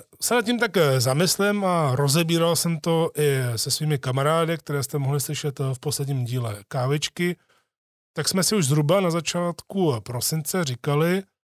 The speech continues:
že se objevuje taková zvláštní zpráva, že Vince se prý unáhlil s odchodem z W W E, respektive do důchodu,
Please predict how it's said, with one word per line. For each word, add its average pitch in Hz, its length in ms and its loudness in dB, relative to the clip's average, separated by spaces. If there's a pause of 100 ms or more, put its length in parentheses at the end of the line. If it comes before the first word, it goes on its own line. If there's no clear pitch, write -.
(460)
že 131 80 -2
se 196 200 0
objevuje 156 500 0
taková 180 380 -2
zvláštní 117 520 -4 (120)
zpráva, 139 580 0
že 151 180 0
Vince 147 400 0
se - 260 -4
prý 127 240 -4
unáhlil 147 500 2
s - 100 -2
odchodem 139 560 -2
z 127 60 -4
W 135 360 -4
W 131 360 -4
E, 135 120 -2
respektive 131 500 -6
do 123 100 -2
důchodu, 135 500 -2